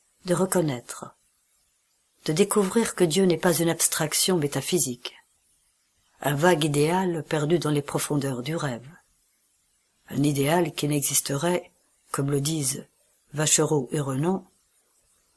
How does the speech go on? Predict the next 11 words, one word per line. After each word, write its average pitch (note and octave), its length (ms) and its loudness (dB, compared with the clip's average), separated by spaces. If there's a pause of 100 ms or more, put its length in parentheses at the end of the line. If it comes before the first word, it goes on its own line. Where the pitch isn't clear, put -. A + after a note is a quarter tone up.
(260)
que G#3 100 2
lorsque G3+ 340 4
nous F3+ 220 4
y F3 40 4
pensons. F3+ 480 0 (1800)
Non. E3+ 220 0 (1300)
Dieu F#3+ 220 4
est G#3 160 4
un F3 80 6
être F3 260 2
vivant, C3 400 -2